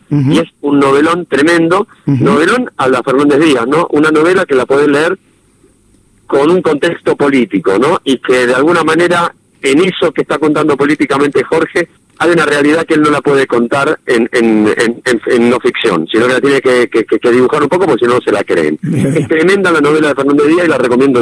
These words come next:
Speaker 2: ya. Y el tercero que estuve leyendo es una, una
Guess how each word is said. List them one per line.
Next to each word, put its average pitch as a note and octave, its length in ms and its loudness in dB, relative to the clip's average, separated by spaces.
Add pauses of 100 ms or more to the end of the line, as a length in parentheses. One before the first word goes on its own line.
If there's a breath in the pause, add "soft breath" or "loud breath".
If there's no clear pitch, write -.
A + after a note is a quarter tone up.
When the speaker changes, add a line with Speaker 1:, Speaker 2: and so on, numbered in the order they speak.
Speaker 2:
ya. F2+ 140 -4 (720 soft breath)
Y C3 180 0
el C3+ 220 0
tercero F3+ 440 0
que E3+ 60 2
estuve F#3 240 2
leyendo G3+ 320 0
es - 100 -10
una, D3 260 0
una C#3+ 260 0